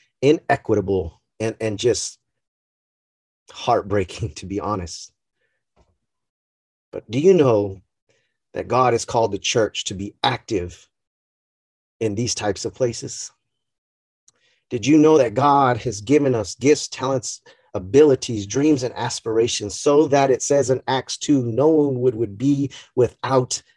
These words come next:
need? Come on. We have the greatest gift of all. We have everlasting hope in Jesus Christ. Amen. Now imagine if I'm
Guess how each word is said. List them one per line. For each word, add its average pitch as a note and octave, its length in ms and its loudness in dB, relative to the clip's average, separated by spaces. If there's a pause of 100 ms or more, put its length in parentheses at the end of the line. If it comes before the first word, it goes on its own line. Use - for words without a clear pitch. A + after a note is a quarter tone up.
need? A2 760 0 (560)
Come C#3 240 -6
on. C3 600 2 (440)
We E3 400 4
have C3+ 760 0 (640)
the C3 80 4
greatest C#3+ 720 2
gift C#3+ 260 2
of B2 160 4
all. G2 420 0 (540)
We D#3+ 140 4
have B2 300 0
everlasting C3+ 720 2
hope G#2 340 -2
in F#2 160 -8
Jesus A2 520 -6
Christ. F#2+ 480 -4
Amen. B2+ 760 0 (440)
Now B2+ 220 4
imagine C#3+ 600 2
if B2 160 -2
I'm D3 500 4